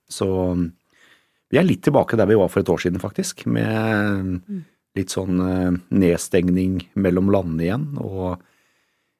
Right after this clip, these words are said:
Speaker 1: ganske mye parallelle utfordringer nå med mutert virus, som er litt parallelt til, eh, første gang det kom koronavirus,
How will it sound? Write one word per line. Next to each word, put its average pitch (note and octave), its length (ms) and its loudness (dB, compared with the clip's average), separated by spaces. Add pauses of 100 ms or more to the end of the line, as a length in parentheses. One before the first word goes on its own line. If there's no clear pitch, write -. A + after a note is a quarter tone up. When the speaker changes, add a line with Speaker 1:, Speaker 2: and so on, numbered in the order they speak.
Speaker 1:
ganske C#3+ 460 0
mye G#2+ 200 2
parallelle F#2 460 2
utfordringer F2 480 -2
nå F2+ 260 2
med F2+ 320 2
mutert F2+ 360 -2
virus, E2+ 300 -2
som C3 280 -4
er A#2+ 100 -6
litt G2 200 -6
parallelt F2+ 520 0
til, F#2 360 -2
eh, F#2+ 200 -2
første - 260 0
gang E2 180 -2
det E2 120 -2
kom E2 220 -4
koronavirus, - 840 -6